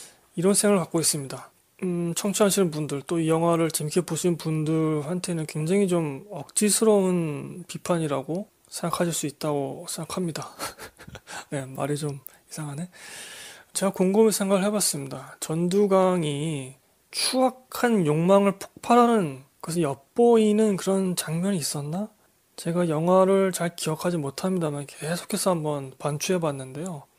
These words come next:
없던 것 같아요. 물론 이 사람이 군사 반란을 일으키는 것도 나쁜 겁니다. 좀 그게 나쁘지 않다고 말하는 게 아니죠. 인간으로서 자격이 없을 정도로 뭔가 추악한 면모를 보여준 적이 있느냐? 우리가 다 알고 있는 오일팔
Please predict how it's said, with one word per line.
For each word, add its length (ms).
없던 300
것 200
같아요. 320
물론 240
이 60
사람이 260
군사 400
반란을 480
일으키는 520
것도 240
나쁜 320
겁니다. 460
좀 140
그게 360
나쁘지 520
않다고 440
말하는 260
게 80
아니죠. 500
인간으로서 760
자격이 360
없을 500
정도로 920
뭔가 320
추악한 640
면모를 520
보여준 460
적이 220
있느냐? 420
우리가 160
다 180
알고 240
있는 300
오일팔 1000